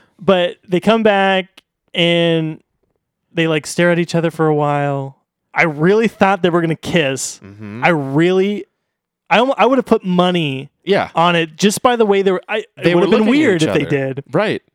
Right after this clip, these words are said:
Speaker 1: But I would, the way they were looking
Speaker 2: Honestly, it would have made more sense
Speaker 1: Yeah.
Speaker 2: if they kissed. The way they looked at each other.
Speaker 1: Yeah.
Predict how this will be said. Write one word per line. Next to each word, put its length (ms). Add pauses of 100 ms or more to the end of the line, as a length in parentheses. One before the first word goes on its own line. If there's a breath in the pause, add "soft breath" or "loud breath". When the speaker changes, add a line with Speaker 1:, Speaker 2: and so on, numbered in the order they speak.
(500)
Speaker 1:
But 160
I 40
would, 280
the 80
way 160
they 160
were 80
looking 140
Speaker 2:
Honestly, 400
it 100
would 200
have 220
made 260
more 200
sense 520 (100)
Speaker 1:
Yeah. 220
Speaker 2:
if 120
they 160
kissed. 480
The 80
way 180
they 140
looked 220
at 60
each 200
other. 280
Speaker 1:
Yeah. 340